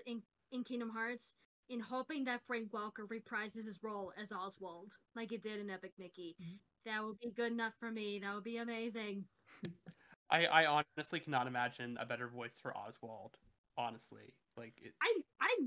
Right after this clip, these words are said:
Speaker 1: met Frank Welker, and I think it'll, it'll just make it even more epic, especially 'cause
Speaker 3: <laughs>
Speaker 1: I met him in
Speaker 3: Epic.
Speaker 1: person years ago. In fact, me, hit, meeting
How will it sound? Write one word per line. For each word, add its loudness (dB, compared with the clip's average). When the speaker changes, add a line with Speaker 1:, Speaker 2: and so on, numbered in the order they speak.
Speaker 1:
met 2
Frank -2
Welker, -6
and -4
I 0
think -2
it'll, 2
it'll 0
just -4
make 0
it -2
even 0
more -2
epic, -2
especially -2
'cause 6
Speaker 3:
<laughs> -10
Speaker 1:
I 2
met 8
him -2
in -2
Speaker 3:
Epic. 0
Speaker 1:
person 2
years 0
ago. -2
In -4
fact, 0
me, -4
hit, 2
meeting 0